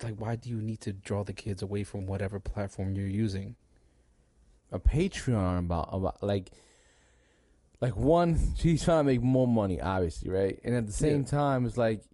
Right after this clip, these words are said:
Speaker 2: you're in a, in, um, in a, in a platform that is like, you set the rules. You set, you know, you can filter things or you can delete things. You know, you, it's all in your control.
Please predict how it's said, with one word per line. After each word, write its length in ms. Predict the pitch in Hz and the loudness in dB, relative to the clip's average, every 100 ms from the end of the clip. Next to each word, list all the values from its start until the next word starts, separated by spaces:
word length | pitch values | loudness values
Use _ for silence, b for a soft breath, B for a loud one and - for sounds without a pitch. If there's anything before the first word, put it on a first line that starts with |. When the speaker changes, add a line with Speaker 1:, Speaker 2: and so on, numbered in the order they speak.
| - | -18
Speaker 2:
you're 420 | 95 92 131 135 | -16 -4 2 2
in 220 | - 147 | 2 2
a, 120 | 131 123 - | 2 0 -2
in, 180 | 120 113 | 0 2
um, 640 | 110 107 101 95 87 85 - - _ _ - | 2 2 0 -2 -4 -8 -12 -16 _ _ -8
in 80 | 110 | -8
a, 80 | 90 _ _ | -8 _ _
in 140 | - 104 | -6 -4
a 500 | 101 98 98 - - - | -2 -4 -4 -6 -10 -4
platform 840 | - 120 135 147 - 107 98 92 | -2 0 0 -2 -4 0 0 0
that 260 | 92 95 95 | 2 2 0
is 160 | 98 - | -2 -2
like, 360 | 107 101 - - _ _ | -2 -2 -6 -16 _ _
you 200 | 117 139 | 0 0
set 240 | 147 151 - | 2 0 0
the 80 | |
rules. 440 | 113 127 110 85 78 | 2 2 2 0 -2
You 180 | 92 110 | 0 0
set, 400 | - 117 104 - b b b b b b _ | 2 2 2 -2 b b b b b b _
you 80 | 135 | -2
know, 60 | 117 | 0
you 140 | 123 | 0
can 160 | 123 117 | -2 -2
filter 420 | - 151 139 131 | 2 2 2 -2
things 420 | 131 127 127 117 | 0 0 0 0
or 100 | 113 | 0
you 80 | 117 | 0
can 160 | 98 | -4
delete 420 | 90 98 127 151 - | -4 0 0 0 -4
things. 400 | 123 123 127 120 | -2 0 0 0
You 60 | 139 | 0
know, 160 | 117 | 0
you, 140 | 107 113 | 0 0
it's 200 | 123 117 | -2 2
all 220 | 165 175 170 | 4 4 4
in 80 | |
your 260 | 160 160 156 | 4 4 4
control. 640 | 143 143 185 208 98 73 | 2 0 0 2 0 0